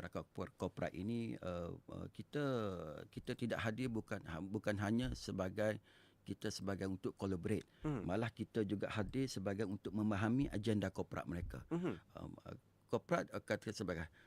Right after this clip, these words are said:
Speaker 1: ke-, katalah, uh, korporat A, uh, dia, dia ada, dia ada spesifikasi mereka bagaimana untuk mereka terlibat dengan C R, C S R. Ada yang melibatkan dalam pendidikan,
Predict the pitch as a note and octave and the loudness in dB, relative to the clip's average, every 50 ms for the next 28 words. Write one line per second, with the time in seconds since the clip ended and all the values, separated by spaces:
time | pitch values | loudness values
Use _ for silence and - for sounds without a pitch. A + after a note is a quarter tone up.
0 | - _ - G#2+ F#2+ - - G#2+ G2+ - C3+ A#2 G2 F2+ - - F2 F2+ F2+ F2 | -12 _ 0 0 0 0 -2 -4 -4 -2 -2 0 0 0 -2 -2 -2 -2 0 0
1 | F2+ F2 E2+ F2 - - A2 - - F3+ E3 - - A2 G#2 F2 D#2+ - - - | -2 -2 -4 -4 -4 -2 -4 -2 -2 -2 -4 -2 2 2 2 2 2 -2 -8 -16
2 | - - - - - D#2 D#2+ F#2+ A#2 C3+ C#3 B2+ A2 A#2+ C#3 F3+ - G#2 A2+ G#2 | -20 -20 -14 -10 -6 -6 -4 -4 -4 -4 -4 -4 -4 -2 0 0 2 2 2 2
3 | F#2+ A2 G2 F#2 E2+ - - F2+ A2 B2 C3 A2 G#2 F2 G2 F2+ - - - G2+ | 4 4 4 4 2 0 -4 -4 -2 0 2 2 2 0 0 -2 -2 -2 -2 -2
4 | F#2+ - G2+ F#2+ - G#2 G2+ - G2+ F#2 - - A2 G2 - - - - _ - | -2 -2 -4 -4 -4 -4 0 2 2 2 2 2 0 0 0 -2 -8 -12 _ -2
5 | F#2+ G2 F#2 F2+ - - B2+ A2+ F#2+ F#2+ F#2 F#2+ F#2 F#2+ F#2 F#2+ F#2+ F#2 F#2 - | 0 0 0 0 -2 -4 -4 -2 -2 -2 -2 0 0 0 0 0 0 0 -2 -2
6 | F#2+ F#2 - - A2 G2 - F2+ G2 F#2 F#2 F#2+ - A2 - - G2 G2 F#2+ D2 | -4 -6 -4 -4 -6 -4 -2 -2 -2 -2 -2 -4 -4 -4 -4 -2 0 0 0 0
7 | - D#2+ F2 F#2 E2 - - - C2+ F2 G#2 - - - - A2+ F#2 G2+ - - | -2 -2 -2 -2 -2 -2 -2 -2 0 0 0 0 -2 -4 0 0 2 2 4 6
8 | B2+ A2 - - - - - - - - - F2 G2+ B2+ D#3 D#3+ C3+ G#2+ G#2+ G#2 | 4 4 4 2 -6 -16 -16 -18 -12 -6 -4 -2 -2 0 0 0 2 2 2 2
9 | G2+ G2+ F#2 F2 F2 - - G#2+ G#2 G#2 F#2 F#2+ E2+ F2 - - - F#2 G2 G2 | 2 2 2 0 -2 -2 -2 -2 -2 -2 -2 -2 -4 -4 -4 -4 -2 0 0 0
10 | G2+ F2 - - A2+ F#2 E2 - | 0 0 2 4 4 4 4 2